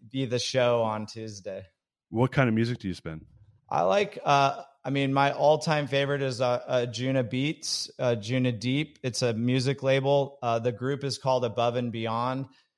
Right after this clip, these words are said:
Speaker 1: But what
Speaker 2: Okay.
Speaker 1: I love about them is that they per-, they have a podcast called Above and Beyond Group Therapy, and they, they bring up young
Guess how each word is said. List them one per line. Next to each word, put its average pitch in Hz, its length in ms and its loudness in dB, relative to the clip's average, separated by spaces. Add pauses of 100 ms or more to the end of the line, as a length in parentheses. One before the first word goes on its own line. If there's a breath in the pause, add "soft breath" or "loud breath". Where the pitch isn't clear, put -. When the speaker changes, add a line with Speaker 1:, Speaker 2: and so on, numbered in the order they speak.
(160)
Speaker 1:
But 117 140 -2
what 135 120 4
Speaker 2:
Okay. 139 80 6
Speaker 1:
I 135 40 4
love 139 180 4
about 123 400 0
them 127 320 0
is 107 240 -4
that 113 220 -8
they 120 180 -2
per-, 117 420 -10
they 123 120 0
have 127 120 4
a 127 80 0
podcast 131 800 0
called 117 220 -2
Above 117 240 -2
and 120 100 -6
Beyond 113 320 -4
Group 113 300 -10
Therapy, 123 600 -4
and 120 220 -2
they, 135 220 0 (280)
they 139 200 0
bring 151 400 -2
up 135 320 2
young 131 560 0